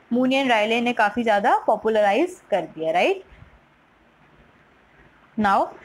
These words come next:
इनकी जो main contribution है हमें, अ, classical theory में, वो है four principles of organization, right? चार principles हैं सिर्फ और यही हमें cover करने हैं। Now these principles are A,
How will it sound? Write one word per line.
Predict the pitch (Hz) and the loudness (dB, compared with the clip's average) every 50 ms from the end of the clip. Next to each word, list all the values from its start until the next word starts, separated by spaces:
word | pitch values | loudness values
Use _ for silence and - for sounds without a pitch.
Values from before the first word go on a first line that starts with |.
| - - - - - - _ _ - | -20 -20 -20 -20 -20 -20 _ _ -2
इनकी | 285 294 311 320 392 381 | 0 0 0 0 0 0
जो | 392 415 392 | 0 0 0
main | 349 311 294 302 | 0 0 0 0
contribution | 302 302 269 240 240 240 277 277 240 247 247 247 - 277 262 | 0 0 0 0 0 -2 -4 -4 -2 -2 -4 -2 -2 -2 -2
है | 254 220 226 233 202 220 254 | -2 -2 0 0 0 0 0
हमें, | 262 254 226 208 208 233 254 285 247 | -2 -2 -4 -2 -2 -2 -4 -2 0
अ, | 220 202 202 | 0 0 0
classical | 196 - 214 208 - - - 254 247 | 0 0 -2 -2 -2 -4 -4 -4 -4
theory | - 247 214 196 202 214 | -2 -2 -2 -2 -2 -2
में, | 226 262 285 | -2 -2 -2
वो | 262 220 226 | -2 -2 -2
है | 226 233 285 359 381 - - - - 277 | 0 0 0 -2 -2 -6 -10 -6 0 2
four | 269 277 294 294 | 4 4 2 2
principles | 294 262 226 208 208 - 269 - 285 277 277 | 0 0 0 0 -2 -2 0 0 0 0 0
of | 262 269 269 - | 0 -2 0 0
organization, | 226 202 190 202 190 180 170 165 165 165 - - - 175 175 | -2 0 0 -2 -4 -4 -4 -6 -10 -12 -12 -12 -10 -4 -2
right? | 190 247 330 339 - - | 0 0 -2 -4 -4 0
चार | - 262 247 285 311 | 2 4 4 4 2
principles | 311 294 269 262 - 294 - - 180 240 | 0 -2 -2 -2 -2 -2 -2 0 0 0
हैं | 285 294 285 | 0 -2 0
सिर्फ | - - 294 330 - - - - - - - - | 0 0 0 0 0 -2 -6 -20 -20 -14 -6 -2
और | - 247 | 0 0
यही | 254 254 269 269 294 | 0 0 0 0 0
हमें | 285 247 240 285 302 | 0 0 0 0 0
cover | 269 220 196 196 | 0 0 0 -2
करने | 196 - 180 165 - - 151 - | -2 -2 -4 -6 -6 -8 -20 -20
हैं। | - - _ _ - - _ _ - | -20 -20 _ _ -20 -20 _ _ -2
Now | 220 226 202 | -2 0 0
these | 226 269 302 302 302 294 | 0 0 0 0 0 -2
principles | 269 262 254 311 311 302 302 302 311 285 | 0 0 -2 -2 0 0 0 0 2 2
are | 277 285 277 330 440 466 - - _ _ _ _ _ _ - 226 | 2 2 2 2 0 -2 -6 -16 _ _ _ _ _ _ -2 0
A, | 247 277 359 | 0 0 0